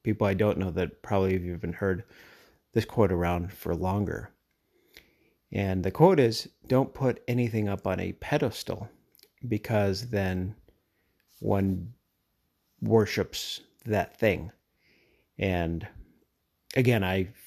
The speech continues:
found it kind of interesting that this person would, and it was a, uh, some kind of a life coach.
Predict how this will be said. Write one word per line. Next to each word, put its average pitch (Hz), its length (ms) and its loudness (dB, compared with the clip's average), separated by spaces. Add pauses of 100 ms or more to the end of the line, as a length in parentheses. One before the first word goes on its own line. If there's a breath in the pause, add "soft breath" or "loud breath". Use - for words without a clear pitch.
found 104 260 4
it - 240 -2 (220)
kind 120 240 2
of 98 200 2 (100)
interesting 107 680 -2
that 95 140 -4
this 98 160 -4
person 101 500 -4
would, 92 240 -2 (2000)
and 117 240 6
it 120 100 2
was 110 220 0
a, 95 200 0
uh, 82 180 -2 (180)
some 110 280 -2
kind 110 200 -2
of 90 80 -4
a - 20 0
life 92 320 -2
coach. - 380 -6